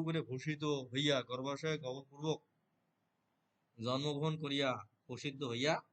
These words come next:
থাকে। মানে, আমরা যে আছে, মানুষ আছে, মারা যাওয়ার পরে যে আমরা হচ্ছে শ্রাদ্ধ করি না, বা বিভিন্ন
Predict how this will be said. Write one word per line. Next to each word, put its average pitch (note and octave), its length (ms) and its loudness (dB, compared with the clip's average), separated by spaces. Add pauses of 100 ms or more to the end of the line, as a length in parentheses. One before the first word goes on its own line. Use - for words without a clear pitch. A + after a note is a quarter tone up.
(200)
থাকে। A#2 180 -12 (1300)
মানে, C#3 220 4 (500)
আমরা C#3 320 2
যে D#3+ 180 0
আছে, D#3+ 240 0
মানুষ D3+ 300 0
আছে, D#3 240 -2
মারা C#3 300 0
যাওয়ার D3+ 300 0
পরে D3+ 260 2 (1400)
যে B2+ 160 0 (1160)
আমরা B2+ 280 0
হচ্ছে D3 220 -2
শ্রাদ্ধ C3 320 0 (120)
করি C3 200 -4
না, D3+ 140 2 (1400)
বা B2+ 100 2
বিভিন্ন D#3+ 280 2